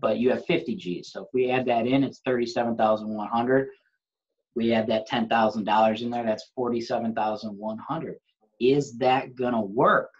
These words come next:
Would that work? Can you do this deal? I said earlier, the comps are just amazing in this neighborhood. Now I'm gonna pull the comps up for you.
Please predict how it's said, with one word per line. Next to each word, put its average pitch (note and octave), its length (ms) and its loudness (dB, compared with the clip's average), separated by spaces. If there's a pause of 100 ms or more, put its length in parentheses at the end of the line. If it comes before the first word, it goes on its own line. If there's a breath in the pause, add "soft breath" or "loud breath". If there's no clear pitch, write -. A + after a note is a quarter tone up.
(320)
Would C3 260 2
that C3 180 4
work? D3 260 2
Can C3+ 200 -2
you C3+ 140 2
do C3 180 2
this B2 220 -2
deal? D3+ 340 -2
I - 80 -8
said E3+ 320 0
earlier, D#3 360 6
the A#2 140 -2 (160)
comps C#3 440 2
are G#2+ 120 -6
just A2 280 -12
amazing A2 680 0
in G2+ 140 -10
this - 140 -16
neighborhood. A2 440 -4 (440)
Now A#2 100 2
I'm D#3 60 4
gonna - 140 4
pull F3+ 180 4
the F3+ 160 2
comps C#3 380 2
up C3+ 200 2 (100)
for C#3+ 240 6
you. D3 340 6